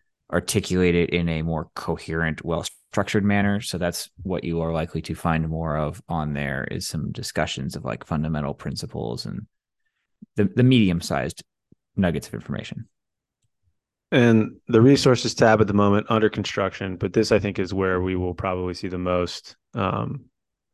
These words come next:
Speaker 2: the most growth with regards to some stuff and some ideas that we have. One of the big ones we've talked about is a forum. Um, I, I think everybody out there has seen examples of where forums can be very successful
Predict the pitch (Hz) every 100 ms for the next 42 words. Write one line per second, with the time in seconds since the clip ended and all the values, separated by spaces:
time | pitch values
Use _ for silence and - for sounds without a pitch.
0 | _ _ - 101 92 104 98 90 90 -
1 | 101 - 87 92 90 - 90 95 - -
2 | 95 87 - - 95 87 92 90 95 92
3 | 90 90 101 110 110 107 107 104 101 98
4 | 98 95 92 95 92 92 - _ _ _
5 | _ _ - 92 87 85 95 87 - 104
6 | 104 104 107 110 - 98 90 87 87 -
7 | _ _ - 107 104 92 98 - _ _
8 | _ - 123 123 117 110 101 107 95 -
9 | 101 92 95 92 92 90 90 85 104 92
10 | 92 - 98 92 92 87 - - 92 -
11 | 92